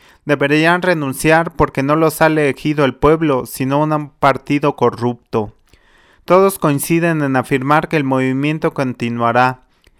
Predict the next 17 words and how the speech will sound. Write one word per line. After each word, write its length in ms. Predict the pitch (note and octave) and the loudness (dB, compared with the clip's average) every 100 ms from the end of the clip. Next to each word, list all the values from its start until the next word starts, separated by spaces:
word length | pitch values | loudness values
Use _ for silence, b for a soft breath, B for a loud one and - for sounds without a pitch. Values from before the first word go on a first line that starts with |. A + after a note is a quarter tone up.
| _ - | _ -18
Exhortan 640 | - - E3 E3 E3+ E3 | -4 2 2 2 0 2
a 80 | C#3 | 2
los 200 | B2+ - | 0 -2
presentes 680 | C3 B2+ D#3 D#3+ E3 E3 D3+ | -4 -2 -2 -2 -4 -2 0
a 120 | C3 | 0
redoblar 680 | B2+ B2 B2+ C#3 D#3 E3+ - | 0 0 0 2 2 2 -2
y 100 | C#3 | -2
aún 280 | C3+ D3+ E3 | 0 -2 -4
triplicar 800 | D3+ C#3+ B2 A#2 C#3+ D3+ E3 - | -6 -6 -6 -4 0 0 -2 -10
su 220 | - C3+ - | -14 -8 -4
participación. 1040 | A#2 - A2+ - - A#2 - C3 C3+ C3 _ b b b b | -6 -6 -10 -8 -6 -6 -4 -4 -4 -6 _ b b b b
Se 180 | D#3+ | 0
reitera 560 | C3+ C#3+ C#3 E3+ F3 E3+ | 0 0 0 2 2 0
que 80 | D3+ | -2
el 80 | B2+ | -2
rector 400 | A#2+ - E3 E3 | -4 0 0 2
merece 640 | D3 D3 D#3 F3 D#3+ | 0 0 0 0 -2